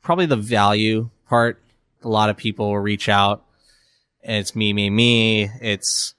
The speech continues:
"This is what I'm doing. Can you share it?" It's some version of that. And providing value can, like, it doesn't have to be mutually exclusive. Like,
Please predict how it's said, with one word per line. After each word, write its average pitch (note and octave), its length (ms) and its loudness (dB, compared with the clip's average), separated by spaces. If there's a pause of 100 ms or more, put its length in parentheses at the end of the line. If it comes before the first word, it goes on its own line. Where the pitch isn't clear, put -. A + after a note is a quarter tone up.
(120)
"This A2 180 -4
is G2+ 80 -8
what G2+ 140 -2
I'm A2+ 260 2
doing. G#2+ 460 0
Can G2+ 180 -8
you F#2+ 100 -6
share A#2+ 640 4
it?" G#2+ 120 -4 (280)
It's - 540 -6 (560)
some D#3 340 2
version A#2+ 320 2
of G2 120 -4
that. G2 300 -6 (640)
And A#2+ 320 -4 (260)
providing D3 360 4
value C3+ 280 6
can, C#3 500 -2
like, C3+ 220 -6
it B2+ 80 -6
doesn't D3 220 2
have C#3 240 -4
to - 80 -6
be B2 80 -2
mutually B2 360 0
exclusive. G#2+ 400 -2
Like, G2+ 140 -6